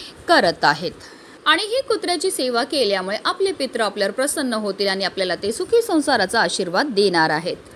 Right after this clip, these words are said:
कुत्रा ही कालभैरवांची स्वारी आहे आणि कालभैरव हे महादेवांचे पाचवे उग्र स्वरूप आहे. आणि श्रावण महिन्यामध्ये या अमावास्येला विशेष महत्त्व हे दिलं जातं. स्वा-, श्रावण महिना हा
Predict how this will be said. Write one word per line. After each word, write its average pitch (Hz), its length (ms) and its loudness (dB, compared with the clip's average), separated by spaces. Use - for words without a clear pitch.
कुत्रा 453 360 2
ही 494 60 2
कालभैरवांची 254 840 0
स्वारी 208 440 0
आहे 180 300 0
आणि 196 180 -6
कालभैरव 214 540 0
हे 202 140 -4
महादेवांचे 208 800 -2
पाचवे 190 480 -2
उग्र 269 280 2
स्वरूप 208 500 0
आहे. 156 220 -4
आणि 330 200 0
श्रावण 392 420 2
महिन्यामध्ये 214 640 -2
या 226 160 2
अमावास्येला 202 600 0
विशेष 262 440 -4
महत्त्व 196 340 -6
हे 202 160 0
दिलं 190 280 -2
जातं. 170 320 -4
स्वा-, 220 360 0
श्रावण 240 400 -2
महिना 202 340 -2
हा 202 220 0